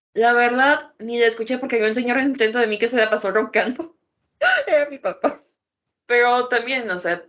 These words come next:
son veinte años de la primera película, entonces tenía siete años, y ver ese mundo del que había leído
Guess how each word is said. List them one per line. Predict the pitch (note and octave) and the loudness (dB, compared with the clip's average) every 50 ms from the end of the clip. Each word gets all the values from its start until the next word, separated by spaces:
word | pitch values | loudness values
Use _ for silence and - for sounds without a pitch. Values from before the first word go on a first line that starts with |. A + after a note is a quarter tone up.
| _ _ _ | _ _ _
son | - - - A#3+ A#3+ B3 | -12 -6 -4 -2 -2 -2
veinte | C4+ B3+ C#4 C#4 | -2 0 0 -2
años | C#4 C#4+ C4+ | 0 0 -2
de | C4+ | -2
la | B3+ - | -2 -2
primera | G3 F#3+ G3+ A3 A3 A3 | -2 -2 0 0 0 0
película, | G3+ G#3 G#3 G#3 G#3+ G#3 | -2 -4 -2 -2 -2 -2
entonces | G3+ G3+ G3 F#3+ G3+ G#3 G3+ G3+ - - _ _ _ - | -2 -2 -2 -2 -2 -2 -4 -6 -10 -20 _ _ _ -6
tenía | F3 F3+ F#3 F#3 F#3 | -4 -2 -2 -2 -2
siete | F#3+ G#3+ F#3+ - G3+ F#3+ | -2 -2 0 0 2 2
años, | F3+ F#3 F#3 F#3 F#3 F3+ F3+ - | 2 2 2 0 -2 -2 -2 -2
y | - C#3+ E3 D#3+ | -4 -4 -2 0
ver | D3 F3 F#3 F#3 G3 | 2 2 4 4 2
ese | G3+ G3 G3+ G#3 | 2 0 -2 -2
mundo | G3 G3+ G3 G3 G3 G3 F#3+ F#3+ F#3 F3+ - - - _ _ _ _ _ _ _ | -2 0 -2 0 2 2 2 4 4 2 0 -2 -10 _ _ _ _ _ _ _
del | E3+ E3 G3+ G3 | -2 0 0 0
que | F#3+ G3 | 2 2
había | F#3 F#3 G3 G3 | 4 4 4 4
leído | G#3+ G#3+ G3+ G3 G#3 G3+ G3 F3+ D#3 - - _ | 4 2 0 0 0 0 0 0 -2 -6 -10 _